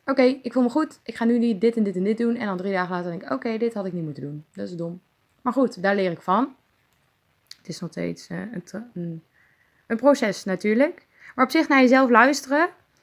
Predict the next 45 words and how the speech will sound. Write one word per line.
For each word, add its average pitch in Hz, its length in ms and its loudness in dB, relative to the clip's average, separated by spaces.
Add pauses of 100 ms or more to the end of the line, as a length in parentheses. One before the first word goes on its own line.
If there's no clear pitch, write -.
(280)
dat 226 400 -6
leer 240 340 4
je 185 60 4
wel. 160 160 2
Ook 220 160 2
omdat 226 220 2
je 247 100 -4
elke 226 200 0
keer 233 140 -2
wordt 220 160 -2
teruggefloten. 165 640 -6
Tenminste, 185 280 -6
elke 226 240 -2
keer 208 180 -2
als 190 140 -4
ik - 260 -10
weer 185 160 -2
dus 185 160 -6
te - 80 -12
enthousiast 196 460 -8
dingen 180 220 -6
ga 170 140 -10
doen, 180 340 -4 (540)
dan 196 120 -10
heb 202 80 -6
ik 185 60 -8
daarna 196 240 -4
weer 196 100 -4
koppijn. 226 580 -2
Omdat 214 160 -8
ik 185 120 -6
denk, 196 160 -6
oké, 165 440 -8 (920)
je 185 100 -8
kunt 233 160 0
ook 277 80 0
overdrijven, 156 500 -2
Coco. 151 360 -4
Je 240 80 -6
kunt 190 260 -8
ook 285 220 -4
even 226 240 0
gewoon 170 200 -6
rustig 156 220 -10
aandoen. 208 500 0